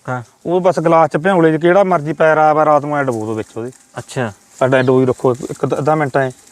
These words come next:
Speaker 1: ਹਾਂ।
Speaker 2: ਬਸ ਉਦੋਂ ਬਾਅਦ ਤੜਕੇ ਨੂੰ ਤੁਰਨ ਲੱਗ ਜਾਂਦੀ ਬੱਕਰੀ, ਕਹਿੰਦੀ ਪੈਰ ਜੇ ਆ ਜਾਂਦੇ ਹੈਗੇ।
Speaker 1: ਹਾਂ, ਹਾਂ।
Speaker 2: ਮੂੰਹ ਖੁਰਜੇ ਵਾਂਗੂ ਹੋ ਜਾਂਦਾ।
Speaker 1: ਹਾਂ।
Speaker 2: ਸਾਰਿਆਂ ਨਾਲੋਂ ਤਕੜੀ ਚੀਜ਼ ਉਹ ਆ ਜੀ।
Speaker 1: ਕਿ-, ਕਿਹੜੀ ਦੱਸਿਆ
Speaker 2: ਖੂਹਾਂ
Speaker 1: ਜੀ?
Speaker 2: ਵਾਲੀ ਦਵਾਈ ਹੁੰਦੀ ਹੈ ਜੀ, ਲਾਲ ਜੀ ਦਵਾਈ ਹੁੰਦੀ ਆ, ਡਲੀਆਂ ਜਿਹੀਆਂ ਨਿੱਕੀਆਂ ਨਿੱਕੀਆਂ।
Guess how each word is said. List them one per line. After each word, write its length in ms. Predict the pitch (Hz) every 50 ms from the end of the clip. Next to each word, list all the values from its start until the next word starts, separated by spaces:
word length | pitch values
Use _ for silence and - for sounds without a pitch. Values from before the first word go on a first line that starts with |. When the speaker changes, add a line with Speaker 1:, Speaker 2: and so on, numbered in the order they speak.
| -
Speaker 1:
ਹਾਂ। 140 | 131 123 120 110 - - _ -
Speaker 2:
ਬਸ 100 | 131 127
ਉਦੋਂ 200 | 143 127 131 131
ਬਾਅਦ 120 | 139 139
ਤੜਕੇ 260 | 131 147 123 - - 127
ਨੂੰ 80 | 120
ਤੁਰਨ 180 | 110 120 117 110
ਲੱਗ 120 | 113 107
ਜਾਂਦੀ 200 | 113 113 113 117
ਬੱਕਰੀ, 240 | 113 117 - 127 123
ਕਹਿੰਦੀ 160 | 127 135 147
ਪੈਰ 240 | 139 147 135 127 120
ਜੇ 120 | 120 123
ਆ 100 | 120 117
ਜਾਂਦੇ 180 | 113 117 113 117
ਹੈਗੇ। 180 | 117 113 117 113 - _ - -
Speaker 1:
ਹਾਂ, 220 | 120 120 120 113
ਹਾਂ। 120 | 110 110
Speaker 2:
ਮੂੰਹ 160 | 113 123 131 131
ਖੁਰਜੇ 220 | 151 139 123 131
ਵਾਂਗੂ 220 | 120 123 123 120
ਹੋ 100 | 110 120
ਜਾਂਦਾ। 220 | 120 117 117 120 131
Speaker 1:
ਹਾਂ। 280 | 127 120 117 117 113 110 - -
Speaker 2:
ਸਾਰਿਆਂ 180 | - 143 170 180
ਨਾਲੋਂ 160 | 170 170 160
ਤਕੜੀ 160 | 139 143 139
ਚੀਜ਼ 180 | 127 131 131 127
ਉਹ 180 | 123 135 139 127
ਆ 40 | 107
ਜੀ। 80 | 95 95 - -
Speaker 1:
ਕਿ-, 100 | 156 143 -
ਕਿਹੜੀ 220 | - 165 170 180 208
ਦੱਸਿਆ 120 | 208 185
Speaker 2:
ਖੂਹਾਂ 140 | - 160 160
Speaker 1:
ਜੀ? 60 | 165
Speaker 2:
ਵਾਲੀ 120 | 175 175
ਦਵਾਈ 260 | 170 156 131 131 127 120
ਹੁੰਦੀ 160 | 117 113 113
ਹੈ 60 | 113
ਜੀ, 80 | 120 135
ਲਾਲ 280 | 135 135 131 123 120
ਜੀ 80 | 120 123
ਦਵਾਈ 200 | 123 123 120 113
ਹੁੰਦੀ 140 | 110 104 110
ਆ, 40 |
ਡਲੀਆਂ 180 | 113 120 123 117
ਜਿਹੀਆਂ 180 | 113 117 113 113
ਨਿੱਕੀਆਂ 180 | 117 131 139
ਨਿੱਕੀਆਂ। 200 | 131 120 131 123